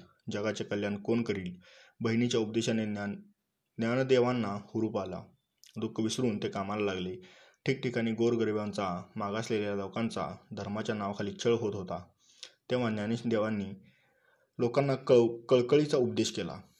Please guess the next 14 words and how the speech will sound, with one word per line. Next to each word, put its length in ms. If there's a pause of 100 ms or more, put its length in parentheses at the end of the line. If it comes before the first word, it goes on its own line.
(280)
ईश्वरावर 520
श्रद्धा 320
ठेवा, 260 (480)
सगळ्यांची 340
समतेने 420
वागा, 280 (460)
दुःखी 240
माणसांना 360
मदत 320
करा, 200 (760)
त्यांचे 240
दुःख 260
नाहीसे 360
करा. 260